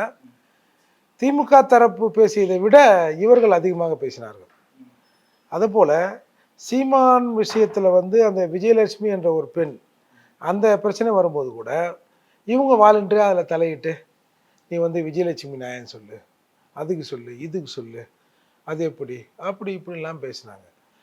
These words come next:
அப்போ நீங்க பேசுற மாதிரி அவங்க பேசுனாங்கன்னு வச்சுங்க, நாம் தமிழர்லேருந்து, "ஏம்பா நீ அதுக்கு வந்து நியாயம் சொல்லு, இதுக்கு நியாயம் சொல்லு"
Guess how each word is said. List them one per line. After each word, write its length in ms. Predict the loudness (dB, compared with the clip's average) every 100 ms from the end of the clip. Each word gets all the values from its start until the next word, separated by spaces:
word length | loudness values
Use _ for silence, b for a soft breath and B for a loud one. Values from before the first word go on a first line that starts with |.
| _ _
அப்போ 260 | -4 2 2
நீங்க 260 | 2 0 4
பேசுற 300 | 4 4 2
மாதிரி 240 | 4 6
அவங்க 280 | 8 6 4
பேசுனாங்கன்னு 500 | 2 2 0 -2 -4
வச்சுங்க, 280 | -6 -14 -18 -20 _ _ _ _ _ _ _ _ _ -16
நாம் 320 | -2 0 2
தமிழர்லேருந்து, 580 | 2 4 4 4 2 0
"ஏம்பா 200 | 2 0
நீ 80 | 0
அதுக்கு 480 | 0 0 -2 -2 -2
வந்து 500 | -4 -4 -8 -8 -8
நியாயம் 320 | -8 -8 -10
சொல்லு, 260 | -10 -8 -8
இதுக்கு 220 | -10 -12
நியாயம் 360 | -12 -12 -14 -14
சொல்லு" 220 | -12